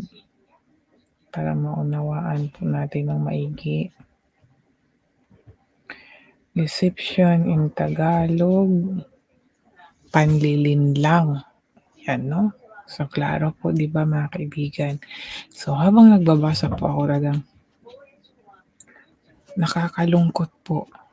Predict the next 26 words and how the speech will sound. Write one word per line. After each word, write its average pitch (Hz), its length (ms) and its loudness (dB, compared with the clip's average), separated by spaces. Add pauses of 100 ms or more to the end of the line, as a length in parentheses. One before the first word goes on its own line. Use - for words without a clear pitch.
(280)
Dahil 151 560 -2
marami 226 560 8
po, - 240 -2 (240)
hindi 226 320 12
lang 214 240 6
po - 320 -4 (640)
yung 175 240 6
mga 160 240 0
taong 160 400 2
walang 156 240 0
alam 151 240 0
sa - 80 -10
salita 151 480 -4
ng 147 240 -2
Diyos, 147 160 -6
kundi - 320 -8 (2000)
lahat 170 400 -2
po, 170 160 2 (560)
ikaw 208 400 2
at 170 160 -2
ako 160 320 0
ay 156 240 0
na, 151 320 -2 (560)
madideceive 165 840 4
po 165 180 -2
talaga 156 400 -2